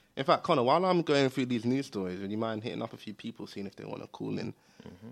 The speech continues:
Speaker 1: And we'll try and get that popping. Um, what was I gonna talk about?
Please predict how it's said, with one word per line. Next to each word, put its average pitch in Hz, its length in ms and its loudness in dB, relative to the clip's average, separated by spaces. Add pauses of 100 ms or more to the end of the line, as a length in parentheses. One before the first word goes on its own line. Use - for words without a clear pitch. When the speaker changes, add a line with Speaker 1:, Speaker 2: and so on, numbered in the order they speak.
(160)
Speaker 1:
And 85 120 -10
we'll 95 100 -8
try 92 180 -8
and 95 80 -8
get 92 180 -12
that - 200 -6
popping. - 400 -8 (440)
Um, 123 800 4 (600)
what 139 100 -4
was 127 60 2
I 113 40 2
gonna 101 120 0
talk 92 220 -10
about? 92 260 -8